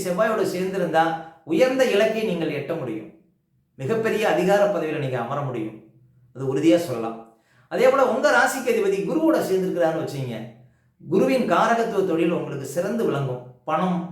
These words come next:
புழங்கக்கூடிய இடத்துல வேலை பார்க்கறது, அறநிலையத்துறையில வேலை பார்க்கறது, ஆசிரியர்களாக இருக்கிறது, நல்ல ஒரு கௌரவமான தொழில் பார்க்கறது,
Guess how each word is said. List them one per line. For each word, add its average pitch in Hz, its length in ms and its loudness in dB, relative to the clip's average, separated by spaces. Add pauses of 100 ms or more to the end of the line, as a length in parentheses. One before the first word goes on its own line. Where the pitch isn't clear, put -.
(300)
புழங்கக்கூடிய 151 400 -2
இடத்துல 131 260 -2
வேலை 156 220 0
பார்க்கறது, 123 380 -4 (520)
அறநிலையத்துறையில 185 680 2
வேலை - 240 0
பார்க்கறது, 117 400 -8 (400)
ஆசிரியர்களாக 196 600 0 (120)
இருக்கிறது, 120 400 -4 (460)
நல்ல 220 140 -2 (140)
ஒரு 165 100 4 (120)
கௌரவமான 233 480 6 (100)
தொழில் 175 320 -2
பார்க்கறது, 123 380 -6